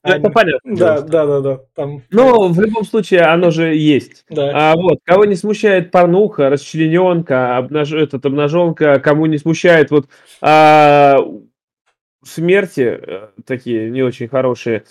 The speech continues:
Speaker 1: а, и насилие, и кто любит самобытное кино, очень такое, очень специфичное, э, тому вот, э, в милости прошу, как говорится, кому зашёл тот же самый «Солнцестояние», кому зашло вот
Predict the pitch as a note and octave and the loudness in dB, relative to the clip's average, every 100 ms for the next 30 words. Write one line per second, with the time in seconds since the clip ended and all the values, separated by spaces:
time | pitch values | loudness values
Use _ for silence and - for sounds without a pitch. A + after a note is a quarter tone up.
0 | _ _ _ _ - C3+ C3+ C3 B2+ B2+ | _ _ _ _ 0 2 4 0 -2 -2
1 | A2+ - C#3+ D3+ D3 G#3 A3+ F#3 C#3 G#2+ | -4 -2 0 0 -2 -2 0 2 2 0
2 | G#2 _ _ _ - F3 - G#3 G#3 G3 | -8 _ _ _ -2 -2 0 0 0 0
3 | F3 - F3 E3+ G3 G3+ D#3+ D3+ E3+ E3 | -2 -2 0 2 2 0 0 -2 -2 -2
4 | F#3 G#3+ F3 D#3 E3 E3+ F3 C#3 D3+ D#3 | 2 2 0 -2 -2 0 2 2 0 -2
5 | C#3+ - D#3+ D3 E3 G#3 G3+ D3+ C#3 A#2+ | -8 -8 -12 -8 -6 -6 -8 -2 0 0
6 | G#2+ C3 C3+ C3+ C3+ C3 C3 B2+ _ C3 | -4 -2 -2 -2 -6 -20 _ _ _ -10
7 | C#3+ D#3 F#3+ E3+ D3+ D3 C#3+ C3+ C3 B2 | -2 0 2 4 4 2 4 4 4 2
8 | A#2 - _ - _ - C#3 D3 C3+ C3+ | -2 -8 _ -20 _ -6 -2 -2 -4 -2
9 | D3 F#3+ F3 F3 F3 G3 G3+ E3+ C#3 C#3 | 4 4 4 2 0 0 0 0 2 2
10 | C3 A2 - F3+ F#3 D#3 C#3 D#3+ C3+ C#3+ | 0 -4 -2 0 0 0 -2 -2 -2 -2
11 | B2+ C3 C#3+ C3 C3+ C3+ C3 - C#3+ F3+ | -2 -2 -2 -2 -4 -6 -6 -2 2 2
12 | G3 E3 C3 A#2+ D3+ F3 D#3+ D#3 D#3+ D#3 | 2 0 0 0 0 0 0 -2 0 2
13 | C#3+ C3+ C3 | 2 2 -4